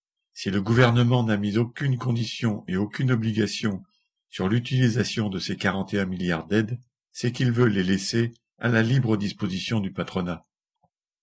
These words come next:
Comme les enfants gâtés, les représentants patronaux en demandent toujours plus.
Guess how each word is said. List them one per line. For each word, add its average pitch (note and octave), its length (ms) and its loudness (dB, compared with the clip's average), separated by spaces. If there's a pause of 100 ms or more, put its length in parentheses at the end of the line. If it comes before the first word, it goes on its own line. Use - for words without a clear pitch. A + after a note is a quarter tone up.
Comme C#3 240 2
les A2+ 180 4
enfants C3 260 2
gâtés, B2+ 540 2
les G3+ 120 2
représentants C3 600 2
patronaux A#2 560 0
en G2+ 100 -2
demandent G2+ 340 -2
toujours F#2+ 300 -4
plus. - 460 -8